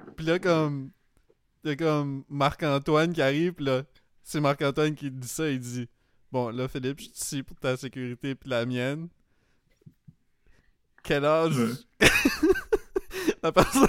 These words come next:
Speaker 1: avec laquelle tu pensais que tu parlais, t'avais dit.
Speaker 2: Ouais.
Speaker 1: Oh, man.
Speaker 2: Ouais.
Speaker 1: C'est comme, ça,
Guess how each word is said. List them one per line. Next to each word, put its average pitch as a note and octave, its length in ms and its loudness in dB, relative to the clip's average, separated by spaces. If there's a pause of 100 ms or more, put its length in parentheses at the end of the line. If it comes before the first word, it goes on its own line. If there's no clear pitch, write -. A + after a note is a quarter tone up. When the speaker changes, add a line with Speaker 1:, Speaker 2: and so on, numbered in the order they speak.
Speaker 1:
avec C4+ 440 10
laquelle G3+ 460 4
tu E3+ 160 -6
pensais F#3 440 2
que F#3+ 100 -16
tu - 100 -18
parlais, D3 500 0 (680)
t'avais F3+ 340 -2
dit. F3+ 180 -8 (480)
Speaker 2:
Ouais. A3+ 100 -4 (3250)
Speaker 1:
Oh, B2 160 -6
man. A2 440 -8 (480)
Speaker 2:
Ouais. A2+ 320 -2 (1700)
Speaker 1:
C'est B2 140 -16
comme, A#2 260 -6
ça, A2+ 120 -8